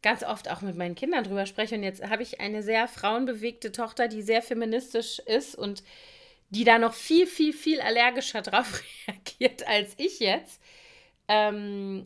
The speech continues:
und auch empfindlicher vielleicht an manchen Stellen. Aber ich finde das richtig. Ich finde, das ist auch eine Generation, diese jungen Frauen, die müssen sich auch aufstellen und die müssen sich auch,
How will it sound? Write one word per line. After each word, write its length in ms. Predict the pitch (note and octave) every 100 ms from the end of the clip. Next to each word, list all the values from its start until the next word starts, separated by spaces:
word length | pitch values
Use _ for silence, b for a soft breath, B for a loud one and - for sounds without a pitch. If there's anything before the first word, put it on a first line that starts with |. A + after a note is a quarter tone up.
| -
und 200 | B3+ -
auch 140 | B3+
empfindlicher 580 | B3 A3 F4+ G4 D#4 B3
vielleicht 420 | A#3 G#3 F#3 -
an 120 | G3+
manchen 260 | G3+ G3 G3
Stellen. 300 | - G3+ A3
Aber 160 | A3 A#3+
ich 100 | -
finde 160 | D#4
das 200 | C4 -
richtig. 480 | E4 G#4+ - E3 -
Ich 120 | -
finde, 420 | - C#4 D#4 D#4 D#4+ B B B B B -
das 200 | A#3 C4+
ist 220 | D4 -
auch 120 | -
eine 120 | C#4+ B3+
Generation, 640 | A#3+ B3 A#3 A#3+ C#4 C#4+
diese 200 | C4 A#3+
jungen 260 | B3 B3 C4+
Frauen, 320 | - A#3+ B3+
die 80 | C4
müssen 320 | C4+ D#4 C4+
sich 280 | A#3 A3+ -
auch 320 | G3+ G3+ - _ -
aufstellen 720 | F#3+ F#3+ - - E3+ D#3+ F3
und 120 | F#3+
die 80 | A#3
müssen 320 | A#3 D4+ C#4
sich 240 | A3 A3 -
auch, 260 | F#3+ F#3+